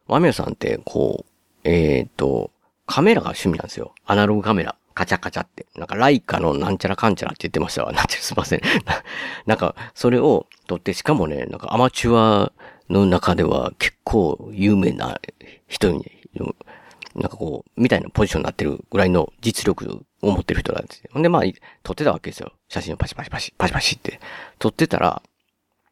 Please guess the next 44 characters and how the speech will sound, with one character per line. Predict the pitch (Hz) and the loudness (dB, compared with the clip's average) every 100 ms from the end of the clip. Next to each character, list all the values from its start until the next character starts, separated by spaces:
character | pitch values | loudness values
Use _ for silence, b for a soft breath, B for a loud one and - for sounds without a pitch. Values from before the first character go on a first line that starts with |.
| _ - | _ -4
写 | 127 | -2
真 | - 151 | 2 2
の | |
中 | 95 92 | 2 -2
に | - | -6
数 | - 143 | 2 2
字 | 110 | 4
が | 110 | 0
写 | 98 | 0
っ | - | -4
て | - | -6
ん | |
で | |
す | - | -6
よ。 | - _ _ _ _ _ _ | -18 _ _ _ _ _ _
な | - | -4
ん | 82 | -4
か | 120 - - | -6 -8 -2
忘 | 92 92 | 0 4
れ | |
ま | 85 | 2
し | - | 2
た | - | -4
け | - | -4
ど、 | - 62 - B B B B B | -2 -2 -4 B B B B B
一 | - - 98 | -6 2 4
万 | 87 76 67 - _ | 4 2 -2 -6 _
九、 | - 92 87 80 | -2 0 0 -4
九、 | - - 80 - - | -6 0 0 0 -2
九 | 87 82 | 0 0
千 | - 82 78 | 0 0 -2
九 | - - - | -2 -4 -4
百 | - - - - 67 | -4 -4 -4 -2 -2
八 | - - | -2 -2
十 | 85 78 | -2 0
何 | 67 165 | 0 -2
歩 | - - | -2 -4
と | - | -4
か | - | -2
ね。 | - b b b b b b b b _ 113 | -4 b b b b b b b b _ 0
え、 | 135 113 | 0 -2
な | 113 | -2
ん | |
か | - | 0